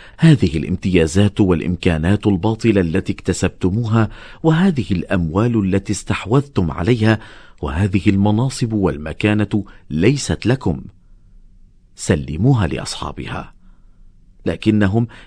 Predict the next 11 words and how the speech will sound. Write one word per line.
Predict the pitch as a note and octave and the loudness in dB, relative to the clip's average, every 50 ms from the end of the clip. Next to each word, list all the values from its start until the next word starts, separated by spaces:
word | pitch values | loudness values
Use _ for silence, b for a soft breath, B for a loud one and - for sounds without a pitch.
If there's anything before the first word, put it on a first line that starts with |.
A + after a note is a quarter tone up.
| B B | B B
لم | D#2+ F2 G#2+ B2 B2 | 0 0 2 2 2
يكونوا | A#2+ A2+ A2+ - C3 C3+ B2+ A#2+ | 2 2 0 0 0 2 2 2
مستعدين | A#2 A2+ - - B2 A#2 G#2+ A2+ G#2+ A2 C3 D#3+ D#3 D3 | 2 0 0 0 0 0 0 0 -2 0 0 0 0 0
لتركها، | C#3 C#3 C3+ - F3+ F3 - - F2 D#2 D#2+ D2+ - - - b b b b b b b b b b b b - | 0 -2 0 0 -2 -2 -2 -4 -6 -4 -4 -6 -8 -10 -16 b b b b b b b b b b b b -8
ولأنهم | A1 A#1 A#1+ A#1+ B1+ E2+ F#2+ G2 F#2 G2+ G#2+ G#2 | -6 -4 -2 0 0 2 2 2 2 2 0 0
كانوا | - - G#2+ G2+ G#2 G2 | 2 2 2 2 2 2
كذلك، | - - G2+ F#2+ A#2+ A#2+ A2 A2+ A2 - - B B B B | 2 2 2 2 2 2 4 2 0 0 -4 B B B B
ولأنهم | B G#2 A#2 B2 B2 - - E3+ F3 D3 G#2+ F2 F#2+ F2+ | B 2 4 4 4 2 2 2 2 2 2 2 0 -2
كانوا | D2+ - - - A#2+ C3+ C#3+ C3+ C3 | -4 -2 0 2 2 2 2 2 2
يريدون | B2+ C3 B2+ B2+ B2+ A#2+ A2+ B2 B2+ A2+ G2+ | 2 2 2 2 0 -2 0 0 2 2 2
امتيازاتهم، | F#2+ F#2+ - - G2 F#2 F#2+ E2+ E2 D#2+ - A#2+ B2 A#2+ A#2+ A2 G#2 A2+ B2+ D3 D#3 | 2 0 0 0 2 2 2 2 2 2 2 2 2 2 0 0 2 2 2 0 -2